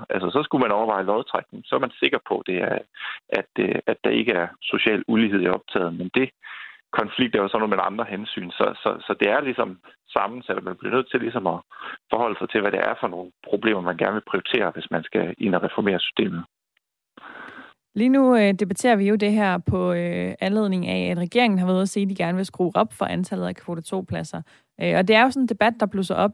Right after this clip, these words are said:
Speaker 2: ind imellem, øh, som du siger, også fordi der er forskellige holdninger til, hvad der skal prioriteres. Tror du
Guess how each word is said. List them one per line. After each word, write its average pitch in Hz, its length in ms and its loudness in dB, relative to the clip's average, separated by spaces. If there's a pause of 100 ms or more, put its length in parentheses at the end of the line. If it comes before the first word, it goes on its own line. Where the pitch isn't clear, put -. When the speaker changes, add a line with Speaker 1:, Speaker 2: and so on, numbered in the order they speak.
Speaker 2:
ind 208 180 2
imellem, 175 420 2
øh, 160 180 -2
som 185 140 -2
du 185 100 0
siger, 202 260 2
også 190 220 0
fordi 190 200 -4
der 175 100 0
er 170 80 0
forskellige 190 440 -2
holdninger 175 360 0
til, 170 240 -2
hvad 170 300 0
der 185 60 -2
skal 170 180 -6
prioriteres. 165 640 -4 (500)
Tror 226 180 6
du 269 260 0